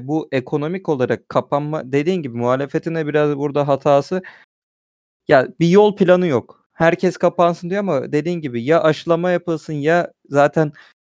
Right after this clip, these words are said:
insanlara, esnafa parası verilsin bu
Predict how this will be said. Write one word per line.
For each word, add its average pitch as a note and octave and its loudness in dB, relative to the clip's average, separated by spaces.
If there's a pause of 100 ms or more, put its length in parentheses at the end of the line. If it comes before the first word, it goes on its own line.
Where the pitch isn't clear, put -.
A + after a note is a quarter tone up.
(180)
insanlara, D#3 0
esnafa C#3 -2
parası C3+ -2
verilsin B2 -4 (360)
bu B2 -2